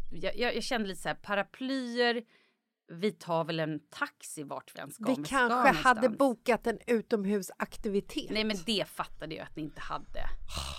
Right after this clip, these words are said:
Speaker 1: Men jag tänkte någonstans att vi ska nog byta om och sen, jag tänkte antingen, jag trodde ju att det var någonting hemma.
Speaker 2: Mm.
Speaker 1: Det kände, eller så här, det tänkte jag. Eller alternativt att jag bara skulle byta om och så skulle vi åka någonstans. Men med, eftersom Anna hade varit så här,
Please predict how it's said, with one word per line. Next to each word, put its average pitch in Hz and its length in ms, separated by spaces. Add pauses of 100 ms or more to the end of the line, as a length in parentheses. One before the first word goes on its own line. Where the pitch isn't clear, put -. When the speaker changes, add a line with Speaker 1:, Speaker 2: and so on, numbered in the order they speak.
(280)
Speaker 1:
Men 240 360
jag 247 240
tänkte 226 300
någonstans 180 360
att 160 100
vi 226 200
ska 214 200
nog 170 200
byta 175 240
om 160 180
och 165 80
sen, - 360
jag 240 120
tänkte 277 220
antingen, 294 420
jag 294 260
trodde 220 260
ju 202 80
att - 100
det 170 60
var 165 140
någonting 165 340
hemma. 156 240 (420)
Speaker 2:
Mm. 175 220 (120)
Speaker 1:
Det 247 100
kände, 170 360
eller 214 160
så - 100
här, - 60
det 190 80
tänkte 160 360
jag. - 160 (680)
Eller 190 420
alternativt 196 520
att 170 80
jag 175 80
bara 170 100
skulle 170 200
byta 175 240
om 156 180
och 165 80
så 165 100
skulle 156 300
vi 151 260
åka 165 220
någonstans. 180 360
Men 196 240
med, 196 100 (180)
eftersom 226 260
Anna 247 280
hade 254 160
varit 185 200
så 202 60
här, 170 140